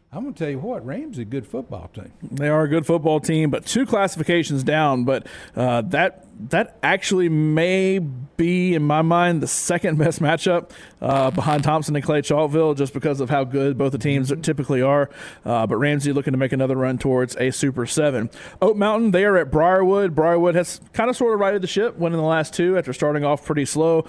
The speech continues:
Speaker 2: Oak Mountain just cannot get it going. They're one and four, oh and three in region play. I think Briarwood has a chance to actually move it to a winning record here with, uh, Oak Mountain coming to town.
Speaker 1: Yeah,
Speaker 2: I say
Speaker 1: I think
Speaker 2: coming to
Speaker 1: so.
Speaker 2: town, it's five minutes down the road, but
Speaker 1: Right. Well, yeah, they can walk between each one. But, yeah,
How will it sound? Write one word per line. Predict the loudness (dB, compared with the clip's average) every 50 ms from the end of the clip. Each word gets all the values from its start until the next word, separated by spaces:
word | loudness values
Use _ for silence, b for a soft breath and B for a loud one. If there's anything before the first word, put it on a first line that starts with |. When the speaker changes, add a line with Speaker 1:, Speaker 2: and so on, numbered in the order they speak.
| B B B B B
Speaker 2:
Oak | 0 0 2
Mountain | 4 2 2 2 2 0 0
just | 0 -2 -4 -6
cannot | -6 -2 -2 0 2 2 2 0 0
get | 0 0 0
it | 0 0
going. | 0 0 0 2 2 0 0
They're | 0 2 2
one | 2 2 2 0
and | 0 0
four, | 0 0 2 2 2 2
oh | 0 0
and | 0 0
three | 0 0 0 2
in | 2
region | 0 0 -2 -2 -4 -2
play. | 0 0 2 2 2 0
I | 0 -4 B B B B B -8
think | -6 -4 0
Briarwood | 0 2 2 2 2
has | 0 0
a | 0
chance | -2 -2 0 0
to | 0
actually | 0 0 0 -2 0
move | 0 0 0
it |
to | 0 -2
a | 0
winning | 0 0 2
record | 2 0 0 0 -2 0
here | 0 0 0 0
with, | 0 -2 -2 -2
uh, | 0
Oak | 0 0 0 0
Mountain | 0 -2 -4 -4 -4
coming | -6 -6 -4 -4
to | -4
town. | -4 -4 -4 -4
Speaker 1:
Yeah, | -4 -4 -4
Speaker 2:
I | -2
say |
Speaker 1:
I | -2
think | -2 0
Speaker 2:
coming | 0 0 0 -2
to | -2
Speaker 1:
so. | 0
Speaker 2:
town, | -2 -2 -2 -2
it's | -4 -6
five | -6 -4 -2 0 0 -2 -4 -8 -12 -10
minutes | -6 -4 -2 -2 -2 -4
down | -4 -6 -4
the | -2 -2
road, | 0 0 0 -2
but | -2
Speaker 1:
Right. | -2 -4 -4 -6 -6 -8
Well, | -6 -6 -4 -4 -4
yeah, | -4 -4 -4 -4 -4
they | -4 -4 -4
can | -4 -4 -4
walk | -4 -4 -4 -6
between | -8 -10 -8 -8 -6 -6 -6 -6
each | -8 -10 -16 -20 b b b b b b -6
one. | -6 -4 -4
But, | -4 -6 -4
yeah, | -4 -4 -4